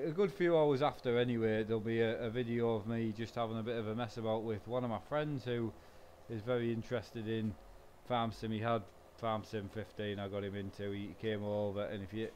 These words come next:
haven't seen on my channel, he had a go of it on the three rigs, uh, the three screen setup I had. and he went straight home and bought Farming Sim fifteen, loved it,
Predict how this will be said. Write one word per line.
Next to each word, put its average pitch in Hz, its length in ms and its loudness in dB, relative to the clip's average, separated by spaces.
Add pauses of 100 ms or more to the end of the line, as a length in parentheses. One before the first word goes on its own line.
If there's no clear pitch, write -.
(280)
haven't 143 220 -2
seen 123 240 -2
on 117 100 0
my 110 80 -2
channel, 117 400 -2
he 104 80 -4
had 110 160 -2
a 110 60 -2
go 110 480 0 (520)
of 113 200 -2
it 113 120 -2
on 110 260 0
the 107 240 -2
three 113 340 -2
rigs, 120 400 -2 (320)
uh, 120 160 2
the 104 100 -6
three 120 240 -2
screen 123 380 -2
setup 110 340 -4
I 107 220 0
had. 104 80 0 (680)
and 107 200 -4
he 110 80 -2
went 110 180 -2
straight 117 240 -2
home 107 280 0
and 107 100 -4
bought 110 320 4
Farming 110 340 2
Sim 104 300 -4
fifteen, 113 500 0
loved 120 240 -2
it, 98 140 -2